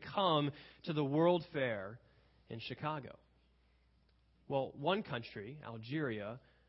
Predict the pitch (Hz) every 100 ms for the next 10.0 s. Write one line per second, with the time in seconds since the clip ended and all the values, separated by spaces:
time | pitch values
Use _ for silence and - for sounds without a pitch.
0 | _ - 139 135 143 151 151 139 139 -
1 | 208 240 190 139 - 127 117 120 - 104
2 | 110 - 123 151 - - - - 165 208
3 | - 208 185 - 165 135 123 - 175 180
4 | 202 196 208 202 - 120 107 - 160 180
5 | 175 175 156 156 160 139 117 - 151 143
6 | 131 135 135 - 123 - - 156 165 175
7 | - 160 139 123 - 151 139 151 - 147
8 | 131 120 - 147 123 107 127 143 - -
9 | _ _ _ _ - 117 120 113 101